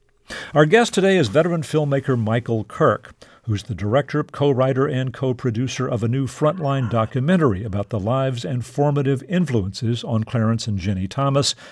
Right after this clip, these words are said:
and their paths to power in Washington. Michael Kirk was the original senior producer of the P B S Frontline documentary series in the nineteen eighties. He's written and directed more than a hundred hours of Frontline documentaries and has won four Peabody Awards,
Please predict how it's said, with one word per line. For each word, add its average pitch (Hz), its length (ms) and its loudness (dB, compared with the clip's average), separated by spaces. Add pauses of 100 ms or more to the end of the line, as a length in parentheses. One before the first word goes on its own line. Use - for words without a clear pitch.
(280)
and 107 160 0
their 117 160 2
paths 117 460 0
to - 140 -4
power 135 460 2
in 107 160 -2
Washington. 104 640 -4 (720)
Michael 190 300 4
Kirk 190 260 0
was 175 140 2
the 160 160 0
original 190 400 0
senior 170 360 0
producer 156 520 -2
of 82 100 -2
the 101 80 -6
P 127 160 -2
B 107 180 -2
S 110 140 -2
Frontline 113 500 -2
documentary 107 640 0
series 101 400 -2
in 95 60 -4
the 92 80 -4
nineteen 104 400 -4
eighties. 107 480 0 (460)
He's 101 180 -2
written 156 320 -2
and 131 260 -2
directed 117 460 -2
more 117 140 0
than 113 120 0
a 110 60 0
hundred 147 380 -2
hours 139 460 2
of 107 120 -10
Frontline 104 460 -4
documentaries 127 800 -4 (360)
and 120 120 0
has 127 120 2
won 107 240 2
four 131 280 2
Peabody 151 500 2
Awards, 131 500 0